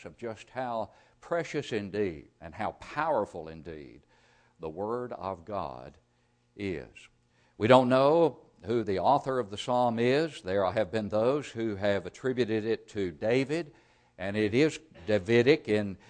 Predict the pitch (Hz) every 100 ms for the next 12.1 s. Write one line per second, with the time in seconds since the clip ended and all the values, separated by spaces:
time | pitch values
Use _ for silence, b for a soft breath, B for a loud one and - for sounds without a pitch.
0 | B - 110 104 113 104 90 120 127 113
1 | 131 151 - _ - 104 113 117 131 127
2 | 139 139 165 139 110 98 92 92 98 80
3 | 67 82 80 78 - 95 - 101 87 76
4 | 73 - 82 92 - 110 117 90 92 101
5 | 90 95 87 87 95 82 80 b b 98
6 | 92 98 85 78 80 80 90 139 _ B
7 | B B B - 85 90 139 135 123 -
8 | 131 120 123 131 113 98 98 127 117 101
9 | 95 b b b 92 90 78 - 156 117
10 | 87 107 117 110 101 - b b b 113
11 | 98 139 202 107 120 139 113 92 107 101